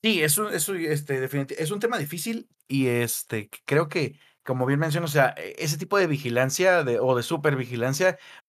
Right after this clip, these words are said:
pues ya está mucho más que empezada, ¿no? O sea, ya tenemos encima de nosotros, este, una gran cantidad de cámaras. Nosotros mismos, este, aportamos una, una cantidad enorme de datos,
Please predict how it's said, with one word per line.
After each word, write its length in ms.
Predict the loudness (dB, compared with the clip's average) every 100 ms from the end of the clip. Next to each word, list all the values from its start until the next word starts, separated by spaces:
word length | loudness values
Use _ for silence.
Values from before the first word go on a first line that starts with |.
| _ 0
pues 380 | 2 2 -2 -12 -2
ya 420 | 4 8 8 8
está 300 | 6 6 4
mucho 320 | 6 2 2
más 180 | 2 2
que 80 | 2
empezada, 540 | -2 0 4 6 6
¿no? 240 | 4 0 0
O 60 |
sea, 160 | 0 0
ya 180 | 2 0
tenemos 480 | -2 0 0 -2 -8 -20 _ _
encima 480 | -8 -4 0 4 4
de 60 |
nosotros, 560 | 4 -2 -6 -2 -2 -2
este, 400 | -8 -10 -8 -6
una 180 | -2 0
gran 160 | 0
cantidad 300 | 0 0 2
de 100 | 2
cámaras. 340 | 2 2 2 0 -8 -20 -4
Nosotros 520 | -2 0 0 0 0
mismos, 640 | -2 -2 0 0 0 0 -6
este, 180 | -2
aportamos 640 | 0 0 0 2 0 0 -2
una, 340 | 0 0 0
una 380 | 0 0 0 0
cantidad 360 | -4 0 0
enorme 440 | 2 4 2 2 2
de 100 | 2
datos, 560 | 4 2 -2 -6 -8